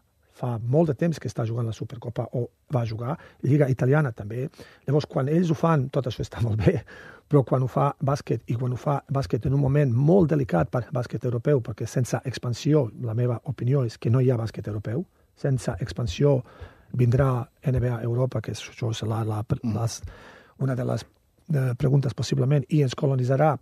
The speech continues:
Speaker 1: com ens han colonitzat en moltes altres coses políticament parlant. Jo penso que la gent oblida que bàsquet europeu ja ha tingut la seva oportunitat durant aquests últims vint-i-cinc anys, que no l'ha aprofitat, i que ara,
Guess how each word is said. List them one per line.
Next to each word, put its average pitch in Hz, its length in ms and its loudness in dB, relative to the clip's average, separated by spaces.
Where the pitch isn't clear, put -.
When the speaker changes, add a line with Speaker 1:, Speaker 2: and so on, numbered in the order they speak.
Speaker 1:
com 127 160 -2
ens 120 140 -4
han 123 120 -4
colonitzat 120 540 -2
en 113 80 -2
moltes 127 300 2
altres 123 280 -4
coses 120 340 -6
políticament 120 540 -2
parlant. 160 340 4
Jo 151 140 6
penso 175 260 4
que 147 260 4
la 135 120 4
gent 156 240 2
oblida 147 560 4
que 135 500 4
bàsquet 135 320 2
europeu 143 340 4
ja 131 80 4
ha 127 40 2
tingut 127 260 0
la 135 80 0
seva 131 340 -2
oportunitat 131 540 -2
durant 123 260 0
aquests 120 340 -4
últims 120 280 0
vint-i-cinc 120 400 -2
anys, 151 200 -4
que - 100 -4
no 117 100 -2
l'ha 117 80 -4
aprofitat, 120 540 -8
i 135 140 2
que 120 220 0
ara, 127 260 -2